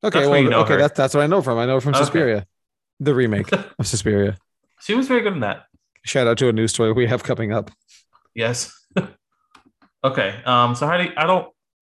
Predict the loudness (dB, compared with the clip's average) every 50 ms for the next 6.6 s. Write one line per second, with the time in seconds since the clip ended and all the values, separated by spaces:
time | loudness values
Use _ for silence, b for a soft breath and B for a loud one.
0 | b b b b b b b b b b b b b 4 6 6 8 6 6 4
1 | 2 0 0 0 2 2 2 2 0 -2 -6 -10 -14 -14 B B B B B B
2 | B _ _ _ _ _ _ -12 -4 0 2 4 4 4 4 2 0 -2 -4 -8
3 | -4 0 2 2 4 2 0 0 -2 -2 -2 -4 -4 -2 -2 -2 -2 -2 -2 0
4 | 2 2 2 2 2 2 2 2 0 -2 -4 -4 -2 0 2 2 2 0 0 2
5 | 2 2 2 2 0 0 2 2 0 0 0 0 0 0 0 0 0 0 0 -2
6 | -4 -4 -4 0 2 2 2 2 0 -2 -4 -8